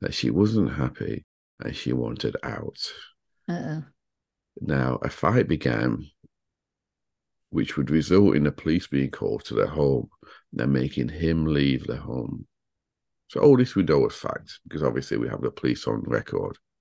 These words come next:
Speaker 2: And, and would he,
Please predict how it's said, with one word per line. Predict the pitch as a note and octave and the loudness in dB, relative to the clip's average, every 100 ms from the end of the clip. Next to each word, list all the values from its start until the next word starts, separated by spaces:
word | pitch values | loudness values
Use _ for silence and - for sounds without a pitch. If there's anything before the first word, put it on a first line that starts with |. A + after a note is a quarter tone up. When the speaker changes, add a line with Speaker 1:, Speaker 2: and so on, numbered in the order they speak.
| _ _ _ _ _ _ C#4 | _ _ _ _ _ _ 4
Speaker 2:
And, | C4+ A#3+ - | 4 4 4
and | C#4 B3+ A#3 - _ | 6 6 4 0 _
would | B3 D4 D4 | 2 4 2
he, | E4+ D#4 D4 C4 A#3+ | 2 2 2 0 -4